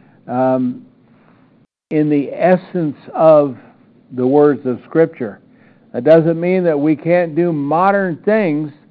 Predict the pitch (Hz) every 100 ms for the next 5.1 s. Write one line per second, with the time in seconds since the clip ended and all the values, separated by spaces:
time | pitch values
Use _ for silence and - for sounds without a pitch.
0 | _ _ _ _ 127 127 156 170 151 143
1 | 151 160 131 - 170 156 95 _ _ _
2 | _ _ _ _ _ _ _ 113 113 170
3 | 233 160 156 143 143 123 135 151 185 190
4 | 160 - 143 143 151 - 123 117 170 139